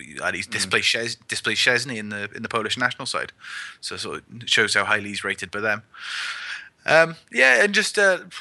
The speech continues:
Speaker 1: well, just looking forward to, looking forward to the Arsenal game, really, to, to be honest. But like I say, we'll go on to speak about that in a bit, I'm sure.
Speaker 2: Yeah, so you, you mentioned that it's kinda silly season and, and kinda looking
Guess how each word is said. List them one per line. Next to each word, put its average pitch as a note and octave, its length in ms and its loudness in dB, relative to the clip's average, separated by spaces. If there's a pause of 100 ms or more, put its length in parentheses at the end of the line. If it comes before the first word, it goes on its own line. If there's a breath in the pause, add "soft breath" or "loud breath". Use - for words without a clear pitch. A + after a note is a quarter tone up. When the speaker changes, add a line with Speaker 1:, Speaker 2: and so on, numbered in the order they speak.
Speaker 1:
well, D3 200 2
just - 120 -2
looking A#2 220 -2
forward G2 260 -12
to, - 200 -14
looking A2+ 180 -10
forward G2 200 -12
to - 60 -18
the A#2+ 60 -6
Arsenal B2+ 320 -6
game, G2+ 380 -2
really, B2+ 320 -2
to, - 160 -8
to - 220 -8
be A#2+ 80 0
honest. C3+ 220 -2
But G#2 200 -8 (100)
like A2 140 -2
I - 40 -8
say, G2+ 140 -2
we'll G#2 120 -4
go G#2+ 100 -4
on G2 80 -8
to - 80 -8
speak - 180 -8
about F#2+ 160 -2
that G2 140 0
in F#2 60 -4
a G2 40 -10
bit, G2+ 120 0
I'm F#2 100 -10
sure. G#2 220 -2 (1700 loud breath)
Speaker 2:
Yeah, B2 260 6
so C#3+ 320 0
you, E3+ 300 -4
you G3+ 140 -6
mentioned A3+ 380 4
that C3+ 100 2
it's C3 160 2
kinda B2+ 480 2
silly D#3 380 2
season D3 480 4
and, A2+ 200 2
and A2 320 2
kinda B2+ 200 4
looking A#2+ 400 0